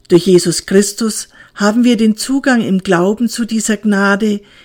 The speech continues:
in der wir stehen, und rühmen uns der Hoffnung auf die Herrlichkeit, die Gott geben wird. Umso mehr dürfen wir uns am Leben erfreuen,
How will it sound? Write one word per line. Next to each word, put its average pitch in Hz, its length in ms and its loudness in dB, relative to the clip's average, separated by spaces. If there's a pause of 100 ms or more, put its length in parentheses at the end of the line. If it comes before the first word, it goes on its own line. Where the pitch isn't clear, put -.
(120)
in 202 120 0
der 196 220 4
wir 214 100 0
stehen, 180 580 0 (520)
und 196 180 2
rühmen 233 400 4
uns 180 260 -4
der 170 200 2
Hoffnung 208 380 -2
auf 185 200 -2
die 190 180 -2
Herrlichkeit, 196 920 -2 (280)
die 208 100 -4
Gott 202 300 -4
geben 180 400 2
wird. 165 380 -4 (1200)
Umso 175 280 2
mehr 175 280 4
dürfen 202 360 0
wir 202 140 4
uns 208 200 0
am 196 180 2
Leben 190 320 2
erfreuen, 185 680 -2